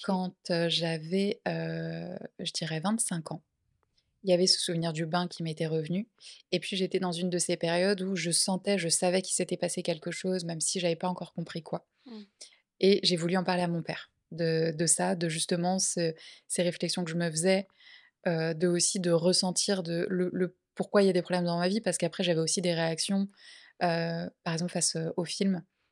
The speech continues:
Speaker 1: Ça beaucoup, heu, les films, les séries et tout ça. Dès qu'il y a un passage un petit peu érotique et un peu sensuel, j'ai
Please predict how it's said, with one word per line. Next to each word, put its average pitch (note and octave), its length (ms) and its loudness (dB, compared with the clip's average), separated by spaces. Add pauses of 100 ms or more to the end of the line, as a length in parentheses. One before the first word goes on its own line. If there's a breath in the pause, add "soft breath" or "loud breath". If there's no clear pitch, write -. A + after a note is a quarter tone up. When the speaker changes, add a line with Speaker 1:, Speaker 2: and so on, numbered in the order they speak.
(260)
Speaker 1:
Ça F3+ 200 0
beaucoup, F3 480 -4
heu, D#3+ 240 -6
les E3+ 160 -2
films, F3+ 220 -2
les E3 140 -2
séries E3 420 -2
et E3+ 40 -6
tout - 140 -8
ça. F3+ 240 -4 (440 loud breath)
Dès F#3 140 6
qu'il F#3 140 -2
y - 20 2
a - 20 4
un E3+ 80 2
passage F3 500 2
un E3 120 -2
petit D#3+ 200 -6
peu F3+ 260 -2
érotique F3 460 -2
et F3+ 40 -2
un E3 60 -4
peu E3 120 -8
sensuel, F#3 560 0 (340 loud breath)
j'ai D#3+ 280 -4